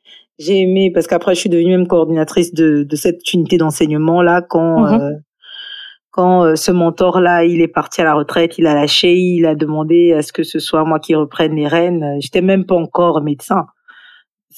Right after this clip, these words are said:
Speaker 1: Franchement, ça m'a vraiment ouvert tout un pan de,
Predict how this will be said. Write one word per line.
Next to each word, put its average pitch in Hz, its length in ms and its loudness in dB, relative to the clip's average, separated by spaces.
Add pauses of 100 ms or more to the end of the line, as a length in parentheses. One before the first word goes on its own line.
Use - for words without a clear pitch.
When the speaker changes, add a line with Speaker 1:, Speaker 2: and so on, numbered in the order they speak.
(120)
Speaker 1:
Franchement, 208 500 -2
ça 208 220 -2
m'a 180 180 2
vraiment 180 560 0
ouvert 180 240 0
tout - 240 -10
un 185 300 0 (220)
pan 180 260 2
de, 147 580 -2